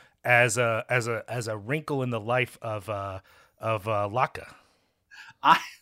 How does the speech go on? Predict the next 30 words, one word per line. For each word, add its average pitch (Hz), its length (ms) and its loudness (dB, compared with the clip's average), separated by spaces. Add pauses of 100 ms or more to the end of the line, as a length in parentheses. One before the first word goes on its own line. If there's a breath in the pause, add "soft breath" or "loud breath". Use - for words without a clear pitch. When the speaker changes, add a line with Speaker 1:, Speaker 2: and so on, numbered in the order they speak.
(120)
Speaker 2:
<laughs> - 440 -12
I 165 100 8
have 269 280 12
to 190 120 6
admit, 139 300 6
I 127 140 10
really 156 340 8
enjoyed 131 320 4
watching 113 400 0
it. 135 120 -6
Maybe 208 380 4
it 175 80 2
was 156 160 2
the 135 120 2
novelty 123 800 -2 (280 soft breath)
to 185 120 2
a 175 60 0
certain 180 240 2
extent. 202 260 0
Speaker 1:
Sure. - 220 4
Speaker 2:
But 233 80 8
let's, 262 160 8
let, 233 220 4
I 196 100 8
also 247 160 6
wanna 190 140 4
make 139 160 2
it 117 80 -2
very 107 180 0
clear. 110 260 0